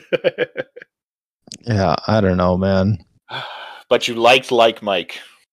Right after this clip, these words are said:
Speaker 2: I
Speaker 1: Like
Speaker 2: sh-, surprisingly liked it a lot more than I thought I was going to. Like I said, the basketball scenes are trash.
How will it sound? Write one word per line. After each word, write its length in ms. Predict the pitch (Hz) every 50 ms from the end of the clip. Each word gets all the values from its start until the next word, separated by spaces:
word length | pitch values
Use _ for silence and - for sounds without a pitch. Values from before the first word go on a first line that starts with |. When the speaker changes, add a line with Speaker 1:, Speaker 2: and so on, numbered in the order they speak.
| _ _ - - - -
Speaker 2:
I 300 | - 156 165 170 180 196
Speaker 1:
Like 100 | 196 185
Speaker 2:
sh-, 280 | - - - - - -
surprisingly 1160 | - - - - 208 202 175 - - - 160 151 165 175 180 175 190 185 180 185 185 190 185
liked 380 | 175 165 160 160 175 175 - -
it 180 | 175 165 151 -
a 60 | 139
lot 280 | 139 143 147 151 143
more 220 | 143 147 151 151 151
than 140 | 143 143 143
I 260 | 139 139 139 139 135 - _ _ _ _ _
thought 300 | - 131 120 120 120 117
I 80 | 110
was 160 | 104 104 101 95
going 340 | - 104 98 95 95 95 92
to. 220 | - 98 95 95 98
Like 200 | 104 131 180 170
I 60 | 185
said, 280 | 170 - 156 147 139 131
the 80 | 131
basketball 580 | 101 131 135 143 143 - - 143 120 131 131 127
scenes 280 | - - 123 120 113 107
are 100 | 104 98
trash. 760 | - - - - 104 98 98 95 95 101 - - - -